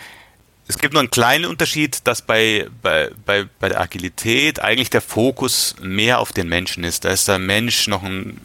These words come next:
viel bewusster ein Teil, äh, der ganzen Entwicklung und wie die Menschen zusammenarbeiten und so und wie sie sich fühlen.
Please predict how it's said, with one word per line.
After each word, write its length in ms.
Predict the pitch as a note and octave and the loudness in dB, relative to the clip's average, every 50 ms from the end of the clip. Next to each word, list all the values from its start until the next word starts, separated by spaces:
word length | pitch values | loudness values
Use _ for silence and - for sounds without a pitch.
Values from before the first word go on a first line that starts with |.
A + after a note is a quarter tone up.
| - - - - G2+ | -20 -20 -18 -16 -14
viel 320 | - - - A#2+ A2+ G#2+ - - - - | -8 -2 0 0 0 0 -4 -12 -4 -2
bewusster 460 | A2 F#2+ G2+ A#2+ A2+ - - A2+ G#2 | 0 2 2 2 2 2 2 2 0
ein 140 | F#2 F#2+ - | 0 -2 -4
Teil, 540 | - - F2+ F2 G2 G#2 A2 A2 A2+ A2 G#2+ - - - - - - - - - - - - - | -4 0 2 2 4 4 4 4 2 0 0 -6 -14 -20 -20 -18 -18 -16 -16 -16 -16 -18 -14 -6
äh, 300 | - G2 G2+ G2+ G2 F#2+ | -2 0 2 2 2 0
der 100 | F#2 G2 | 0 0
ganzen 300 | F2+ G2+ G2 - A2 G2 | 0 0 0 -2 -4 -4
Entwicklung 580 | F#2+ - - A2+ - - - A#2 A2 G#2+ A2 G#2 | -4 -2 -2 -2 -2 0 0 0 0 0 -2 -6
und 380 | - - G2+ G2+ G2 - - | -6 -6 -6 -6 -6 -6 -6
wie 100 | G2+ G#2 | -6 -4
die 120 | G2 G#2 G2 | -4 -2 0
Menschen 360 | G2 G#2 G#2+ - - G#2 - | 0 0 0 0 -2 -2 -4
zusammenarbeiten 1300 | - F#2+ - G2+ F#2+ F#2 F#2 F#2 F#2 G2 - - - A2 A2+ A2 F#2+ G#2 G2 F#2 F#2 F#2 - - F#2+ F#2 | -6 -2 0 0 0 0 0 -4 -6 -6 -4 0 2 4 4 2 2 2 0 0 0 -2 -4 -6 -8 -8
und 200 | F#2+ F#2 F2+ - | -6 -6 -6 -6
so 180 | - - F#2+ F#2 | -6 -6 -6 -6
und 140 | F#2 F#2 F2+ | -6 -6 -6
wie 60 | F#2+ | -6
sie 140 | F#2 G2 G2+ | -6 -4 -2
sich 240 | G#2 A2 G#2 - - | 0 0 0 0 -2
fühlen. 460 | - - G#2 A2 A2 G#2+ G#2 G2+ - | -2 -2 0 2 2 2 2 0 -4